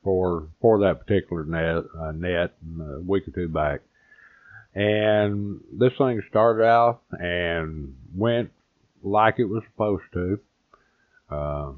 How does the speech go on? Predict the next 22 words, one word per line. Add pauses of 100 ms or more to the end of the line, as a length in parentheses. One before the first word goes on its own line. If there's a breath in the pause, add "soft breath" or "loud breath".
(400)
calm
and
clear
demeanor (180)
with (100)
the (680)
net
control. (400 soft breath)
He
had
a
few
issues
with
people
trying
to (100)
check
in
out
of
order,